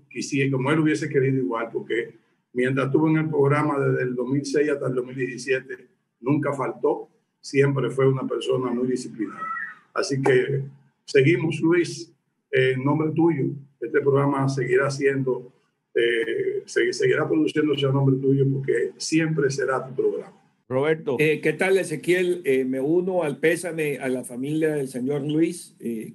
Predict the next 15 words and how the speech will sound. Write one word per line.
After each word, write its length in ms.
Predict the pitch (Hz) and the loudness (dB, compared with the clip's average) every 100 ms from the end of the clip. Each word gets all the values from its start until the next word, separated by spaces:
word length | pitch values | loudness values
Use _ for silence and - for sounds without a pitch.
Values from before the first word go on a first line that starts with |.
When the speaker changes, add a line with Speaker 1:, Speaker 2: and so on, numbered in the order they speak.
| - | -10
Speaker 3:
quienes 300 | 131 135 131 | -6 -4 -4
ustedes 400 | 120 - 139 139 | -4 0 0 2
han 160 | 143 | 0
expresado 640 | 143 135 135 120 139 143 135 | -2 -4 -6 -2 -2 -2 -4
que 120 | 127 | -6
fue 180 | 135 135 | 0 0
una 220 | 135 139 | 0 -2
gran 280 | 127 135 135 | -4 -4 -6
persona 480 | - - 147 151 139 | -8 0 0 2 -2
y 60 | |
fundador 540 | 123 120 113 120 131 131 | -4 -6 -6 -2 -2 -2
de, 340 | 120 110 101 _ _ _ _ | -6 -10 -12 _ _ _ _
de 100 | 135 | -2
este 180 | 127 147 | -2 -2
programa 680 | 127 120 127 151 151 131 | -2 -4 -2 0 -2 -4